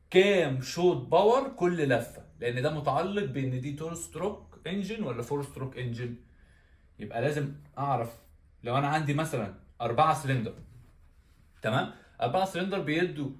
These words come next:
شوط باور كل لفتين، يبقى أنا لازم أعمل حسابي إن زمن شوط الباور هيبقى إيه؟ لفتين، مش لفة واحدة. زمن شوط الباور ده متعلق بإيه؟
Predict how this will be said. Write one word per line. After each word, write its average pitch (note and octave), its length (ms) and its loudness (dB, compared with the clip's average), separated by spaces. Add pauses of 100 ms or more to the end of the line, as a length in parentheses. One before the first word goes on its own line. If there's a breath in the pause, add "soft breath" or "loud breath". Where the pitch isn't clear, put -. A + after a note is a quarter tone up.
شوط F3 260 -2
باور G3 400 0 (140)
كل G3 220 2
لفتين، F3 520 -2 (720 soft breath)
يبقى C3 220 2
أنا F3 120 2
لازم F3 280 0
أعمل F3 220 0
حسابي C3+ 520 -4
إن A#2+ 200 -2 (240 loud breath)
زمن B2 520 4 (160)
شوط F#3 320 -2
الباور F3 520 0 (720)
هيبقى D3 340 0
إيه؟ D#3+ 280 0 (240)
لفتين، C#3 640 -2 (300)
مش - 140 -6
لفة D3+ 220 2
واحدة. D3+ 280 2 (760 soft breath)
زمن F#3 360 6
شوط G3+ 220 -6
الباور F#3 320 2
ده F#3+ 180 0
متعلق E3+ 360 0
بإيه؟ D#3 400 -4